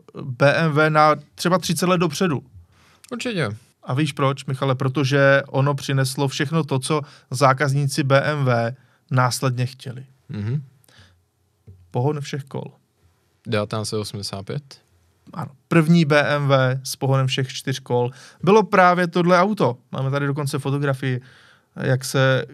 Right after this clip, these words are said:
Speaker 1: šplhá, eh,
Speaker 2: Mhm.
Speaker 1: nějakou šotolinou, nějakým kopcem, kdy, eh, dostali jste ten pohon všech kol dokonce pro, eh, v podstatě celou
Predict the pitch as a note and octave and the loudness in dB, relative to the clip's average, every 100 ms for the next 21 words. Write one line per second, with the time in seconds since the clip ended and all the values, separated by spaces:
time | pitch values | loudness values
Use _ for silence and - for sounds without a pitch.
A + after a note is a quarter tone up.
0 | C#3 B2+ - D#3+ C3+ B2+ B2+ B2+ - - | -12 -10 -4 0 2 2 0 -6 -16 -14
1 | - B2 A#2+ C3+ A#2 A#2 D#3 F3+ C3 C3 | -8 -6 -6 -6 -4 -2 -2 -4 -6 -6
2 | C3+ B2+ - C#3+ E3 D3+ C3+ B2+ B2+ - | -4 -4 -4 -4 -2 0 0 -2 -2 -4
3 | C3+ D3 - D3+ C3 C3 - - _ C3+ | -4 -6 -4 -2 -2 -6 -14 -20 _ -2
4 | C#3 D3 D3+ B2+ C3+ B2 - - C3 B2+ | 2 2 2 0 -4 -6 -12 -12 -10 -4
5 | C3 C#3 - C#3 D#3+ D#3 D3 D#3+ C#3+ D#3 | 0 0 4 2 4 2 4 2 2 -2
6 | E3 D3+ D3 E3 F3 D#3 C#3+ D#3 D#3 D#3 | -2 -2 -2 -2 0 -2 -2 -2 0 2
7 | D#3+ D#3 D#3 D#3 - C#3+ D3+ D#3 E3 F3 | 2 0 0 -2 -6 -10 -12 -10 -8 -6
8 | E3+ E3 - E3+ F3 F3+ | -6 -4 -2 0 0 -2